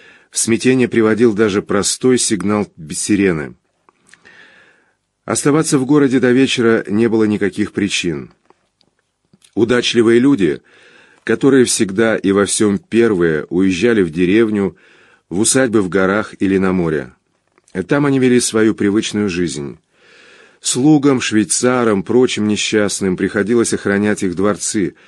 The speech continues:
а если они загорались, спасать их имущество. Этим приходилось заниматься грузчикам, солдатам, механикам. Позже и они ночью убегали в леса и в астерии.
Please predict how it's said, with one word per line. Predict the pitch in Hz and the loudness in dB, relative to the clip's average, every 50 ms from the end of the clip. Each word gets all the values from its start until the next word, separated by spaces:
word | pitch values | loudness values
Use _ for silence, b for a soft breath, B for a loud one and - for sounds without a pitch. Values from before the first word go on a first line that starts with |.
| b b b b b b b b | b b b b b b b b
а | - 85 90 | -2 0 2
если | 95 101 95 - 95 98 | 2 2 2 0 0 0
они | 98 95 98 98 | 0 2 0 0
загорались, | 87 90 90 90 95 95 101 110 113 110 101 - | 0 0 0 0 0 0 0 0 0 0 -2 -2
спасать | - - 92 87 - - 95 90 85 | -4 -4 -4 -4 -2 -2 -2 -2 -2
их | 92 - - 107 | -4 -4 -4 -2
имущество. | 104 117 117 - - - - - - - 78 71 64 60 _ _ _ _ b b b b b b b b b b b b | -2 -2 -2 -4 -6 -8 -8 -10 -8 -8 -10 -10 -10 -14 _ _ _ _ b b b b b b b b b b b b
Этим | - 147 151 156 151 135 | -2 -2 0 0 0 0
приходилось | - 143 - 135 127 127 117 131 127 123 110 | 0 -2 0 0 0 0 2 2 2 2 2
заниматься | 82 95 110 110 110 113 117 117 - - - 110 | 2 0 0 0 0 0 0 -2 -2 -2 -2 -2
грузчикам, | 101 87 92 101 120 127 - - - 123 - - 113 104 | -2 0 0 0 0 0 -2 -4 -4 -4 -4 -4 -4 -4
солдатам, | 101 - - 95 87 85 78 73 92 104 110 104 - 101 98 | -4 -4 -2 -2 -2 -2 -4 -4 -4 -4 -4 -4 -4 -4 -4
механикам. | 92 85 82 - - 107 110 110 104 98 - 104 90 85 80 b b b b b b b b b b b b b b | -2 -4 -4 -4 -4 -4 -2 -2 -2 -2 -2 -4 -4 -4 -6 b b b b b b b b b b b b b b
Позже | - 135 151 143 120 - 117 123 123 123 | 0 2 2 4 2 0 0 2 2 2
и | - - - 107 | 2 2 0 0
они | 113 120 123 131 131 123 | 2 2 2 0 0 0
ночью | 113 110 107 95 - - 101 | 0 0 0 -2 -2 -2 -2
убегали | 98 90 80 98 82 98 101 98 95 | -2 0 -2 -2 -2 0 0 2 2
в | 90 82 | 2 2
леса | 90 90 90 - - 110 110 110 | 0 0 0 0 -2 -2 -2 -4
и | 110 - - 98 92 | -4 -6 -4 -4 -4
в | 95 | -4
астерии. | 95 - - - 104 95 87 85 76 69 64 | -4 -6 -6 -4 -4 -2 -2 -2 -4 -6 -8